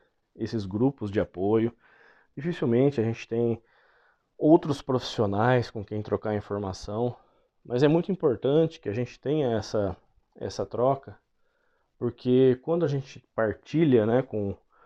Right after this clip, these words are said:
com outras pessoas os nossos interesses, em geral todo mundo cresce. A gente sempre pega aquela sacada,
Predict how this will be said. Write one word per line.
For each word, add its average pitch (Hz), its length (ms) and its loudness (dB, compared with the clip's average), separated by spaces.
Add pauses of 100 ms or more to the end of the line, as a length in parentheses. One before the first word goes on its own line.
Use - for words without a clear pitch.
(240)
com 101 120 -10
outras 110 320 -2
pessoas 98 560 -4
os 92 120 -14
nossos 110 420 -2
interesses, 107 800 -2 (360)
em 120 140 -4
geral 117 300 6
todo 120 200 -2
mundo 117 220 -2
cresce. - 560 -8 (840)
A 101 80 -14
gente 117 220 -6
sempre 160 260 0
pega 123 460 2 (1300)
aquela 123 240 -2
sacada, 113 720 0